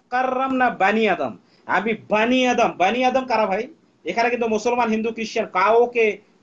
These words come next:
কি করা হয়নি, ভ্যালিড করা হয়নি। এখানে বলা হয়েছে প্রত্যেকটা মানুষরূপী সন্তান যারা রয়েছে তাদেরকে আমি সম্মানিত করেছি। কিভাবে সম্মানিত করেছে? আল্লাহর সৃষ্টি হিসাবে সম্মানিত করেছেন। এটা হচ্ছে ফার্স্ট স্টেপ।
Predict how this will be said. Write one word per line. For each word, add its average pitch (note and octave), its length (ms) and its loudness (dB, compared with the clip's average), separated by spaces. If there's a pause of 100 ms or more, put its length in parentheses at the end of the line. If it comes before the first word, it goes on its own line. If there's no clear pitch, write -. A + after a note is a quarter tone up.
(140)
কি A#3+ 120 -8
করা G#3+ 180 4
হয়নি, D3 200 -4 (400)
ভ্যালিড G#3 260 -2
করা E3+ 180 0
হয়নি। C3 160 -2
এখানে A3 180 -2
বলা G3+ 160 0
হয়েছে A3+ 300 -4 (300)
প্রত্যেকটা D4+ 960 -4
মানুষরূপী G#3+ 840 -4
সন্তান A3 360 -4
যারা F#3 200 -2
রয়েছে D3 300 -10 (280)
তাদেরকে B3+ 300 -8
আমি D4 100 -12
সম্মানিত D4 460 -8
করেছি। E3 380 -10 (960)
কিভাবে C#4 260 0
সম্মানিত C#4+ 400 -8
করেছে? C4+ 420 -6 (140)
আল্লাহর A3+ 320 -4
সৃষ্টি E4 400 -10
হিসাবে A3+ 240 -6
সম্মানিত D#3+ 380 -14
করেছেন। B2 360 -20 (340)
এটা F#3 160 -10
হচ্ছে C4 120 -14
ফার্স্ট C#4 320 -4
স্টেপ। C3+ 280 -12